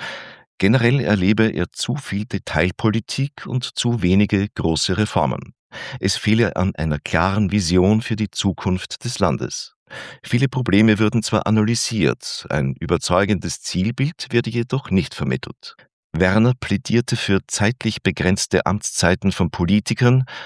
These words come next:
sowie für Gesetze mit festen Überprüfungsterminen. Regelungen, die ihre Ziele nicht erreichten, sollten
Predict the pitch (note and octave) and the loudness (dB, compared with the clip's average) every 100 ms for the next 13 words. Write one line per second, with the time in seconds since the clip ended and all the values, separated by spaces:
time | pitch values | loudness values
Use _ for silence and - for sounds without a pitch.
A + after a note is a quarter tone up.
0 | - - A2 G#2 A2+ - G2 - D#2 F2 | -18 -4 0 2 2 2 0 0 0 0
1 | B2 - A2+ A#2 - - - - G2+ - | 0 0 0 2 -2 -4 -6 -2 -2 -4
2 | - G#2 - A2 - - A2 - C2+ - | -2 -2 0 -4 -4 0 0 0 -2 -2
3 | - D2 C#2+ B1+ - - _ _ - - | -2 0 2 0 -6 -16 _ _ -20 -18
4 | - B1+ E2 G2 G#2+ B2 B2 G#2 E2 G2 | -2 0 4 4 6 6 4 2 0 -2
5 | G2 - G#2+ G#2 D#2 E2 - G2 G2 G2 | -2 0 2 4 2 0 0 2 4 4
6 | A2 B2+ C3+ C#3+ A#2 G#2 G2+ | 0 -2 0 0 0 0 0